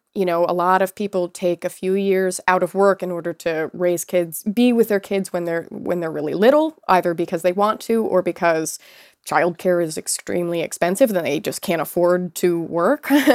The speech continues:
<laughs> or they work part-time, right? Another thing that's very common is that especially women often sort of self-select into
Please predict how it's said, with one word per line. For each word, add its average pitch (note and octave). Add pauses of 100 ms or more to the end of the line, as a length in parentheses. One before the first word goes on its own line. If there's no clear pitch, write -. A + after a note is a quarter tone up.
(120)
<laughs> -
or D4+
they F#3+
work F3
part-time, A3
right? G#3+ (380)
Another F#3+
thing A3+
that's F#3
very E3+
common F#3+
is F3
that - (160)
especially G3
women F#3
often F3
sort E3+
of D3+
self-select F3
into F3